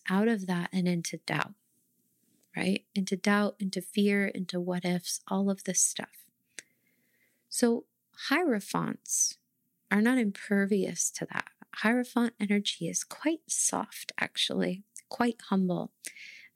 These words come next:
True Hierophant is willing to say, "I love, I trust,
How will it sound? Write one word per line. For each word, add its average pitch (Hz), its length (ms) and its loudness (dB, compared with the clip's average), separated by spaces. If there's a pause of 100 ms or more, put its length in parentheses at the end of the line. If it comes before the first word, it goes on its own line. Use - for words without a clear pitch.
True 269 360 4
Hierophant 208 680 0
is 196 180 0
willing 190 340 2
to 190 120 -8
say, 185 420 0 (200)
"I 180 100 -4
love, 214 640 0 (160)
I - 60 -12 (120)
trust, - 560 -2